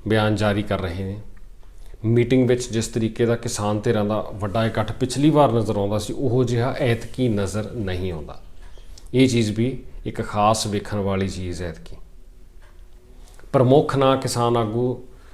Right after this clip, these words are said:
ਅ, ਜਿਵੇਂ ਰਾਕੇਸ਼ ਟਕੈਤ, ਗੁਰਨਾਮ ਸਿੰਘ ਝੜੂਨੀ,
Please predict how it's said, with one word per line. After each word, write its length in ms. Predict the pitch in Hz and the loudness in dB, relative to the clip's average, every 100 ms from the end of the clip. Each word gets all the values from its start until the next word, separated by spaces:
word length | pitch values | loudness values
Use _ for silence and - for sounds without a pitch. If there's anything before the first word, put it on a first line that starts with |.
| - - 104 | -18 -6 -4
ਅ, 20 | |
ਜਿਵੇਂ 280 | 98 113 113 | 0 2 2
ਰਾਕੇਸ਼ 420 | 110 117 117 113 | 2 2 2 2
ਟਕੈਤ, 440 | 107 110 107 107 - - - - - - - - - - - - - | -2 0 2 0 -4 -16 -20 -20 -18 -18 -18 -20 -20 -20 -20 -20 -4
ਗੁਰਨਾਮ 420 | 113 113 110 107 110 | 2 4 4 2 0
ਸਿੰਘ 360 | - 113 110 - | -2 0 0 0
ਝੜੂਨੀ, 560 | 127 117 98 104 107 | 0 2 2 -2 -2